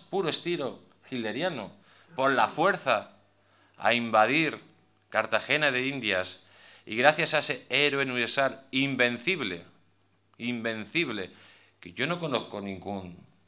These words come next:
almirante inglés que sea invencible. Sin embargo, les tienen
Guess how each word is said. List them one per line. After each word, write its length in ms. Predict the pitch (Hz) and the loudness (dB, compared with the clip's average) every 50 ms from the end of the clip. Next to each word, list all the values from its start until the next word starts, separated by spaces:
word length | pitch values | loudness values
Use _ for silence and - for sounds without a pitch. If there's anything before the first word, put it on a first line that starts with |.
| _ - | _ -16
almirante 540 | - - 98 95 98 92 98 95 90 87 92 | -12 -12 -10 -8 -8 -8 -8 -8 -8 -10 -12
inglés 280 | 92 92 92 95 92 | -12 -10 -12 -12 -12
que 120 | - 95 90 | -12 -14 -16
sea 260 | - - - 92 92 | -16 -14 -12 -12 -12
invencible. 640 | 87 87 87 85 82 - - 117 120 - - - - _ _ _ _ _ _ _ _ _ _ - - - - - _ - | -10 -10 -12 -14 -14 -14 -14 -14 -14 -14 -16 -18 -20 _ _ _ _ _ _ _ _ _ _ -20 -20 -20 -20 -20 _ -12
Sin 200 | - - 101 95 | -10 -8 -6 -6
embargo, 400 | 92 90 95 98 104 113 135 175 | -4 -2 0 0 0 0 -2 -2
les 200 | 185 170 - - | -4 -4 -6 -6
tienen 480 | - 156 135 120 110 104 101 98 - | -6 -6 -4 -4 -4 -4 -6 -8 -12